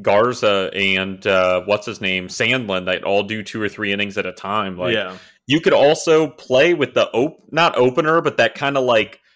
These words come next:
Speaker 1: long bullpen thing where, you know, Morgan's gonna give you three to four innings and then bring in Stephan and Garza,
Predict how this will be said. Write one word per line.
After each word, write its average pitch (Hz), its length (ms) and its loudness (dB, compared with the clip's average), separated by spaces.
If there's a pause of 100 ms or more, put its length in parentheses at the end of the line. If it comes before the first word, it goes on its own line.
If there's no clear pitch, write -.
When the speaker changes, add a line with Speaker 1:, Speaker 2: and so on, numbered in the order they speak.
(300)
Speaker 1:
long 110 380 4
bullpen 143 540 2
thing 160 260 2
where, 147 100 -2
you 113 120 -2
know, 123 500 2
Morgan's 120 420 0
gonna 123 180 -2
give 151 180 -2
you 147 80 0
three 131 220 -4
to 123 60 -4
four 120 280 -2
innings 117 420 -2
and 110 160 -2
then 107 240 -2
bring 107 280 -2
in 110 340 -4
Stephan 131 640 -2
and 110 200 -4
Garza, 104 600 2